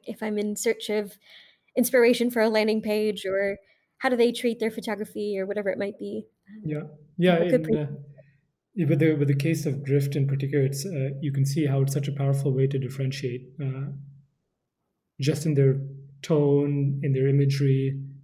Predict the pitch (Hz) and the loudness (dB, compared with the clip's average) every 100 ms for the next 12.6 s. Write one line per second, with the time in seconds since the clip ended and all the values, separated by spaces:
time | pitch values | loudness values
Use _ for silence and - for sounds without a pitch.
0 | _ _ 131 139 139 - _ 226 233 202 | _ _ -10 -10 -12 -20 _ 0 2 2
1 | 220 - 208 185 - _ _ _ _ _ | -2 -2 -4 -6 -18 _ _ _ _ _
2 | _ 156 160 - - - _ - - _ | _ -12 -12 -12 -16 -20 _ -20 -20 _
3 | _ _ _ - 277 - 208 208 185 - | _ _ _ 6 6 6 4 4 4 2
4 | - 208 175 180 175 151 160 208 180 170 | 4 8 8 8 6 6 4 4 6 6
5 | 208 269 175 170 156 160 160 160 143 143 | 4 2 2 4 4 2 2 2 2 2
6 | 147 147 147 151 147 147 160 143 131 139 | 0 0 0 -2 -2 0 0 2 0 -2
7 | - - 143 135 135 135 139 131 127 131 | -6 -6 0 0 2 2 0 0 -2 -4
8 | 131 123 123 135 123 123 151 135 131 - | -4 -4 -6 -8 -10 -10 -10 -10 -12 -12
9 | 127 - 127 135 - _ _ _ - 311 | -12 -12 -14 -14 -16 _ _ _ 0 2
10 | 254 233 - 262 - - _ _ _ - | 2 2 2 2 2 -10 _ _ _ -12
11 | - - 170 165 254 269 - 180 185 - | 2 8 8 8 4 0 0 -2 -2 -2
12 | 147 165 - 165 147 | -4 -4 -4 -4 -4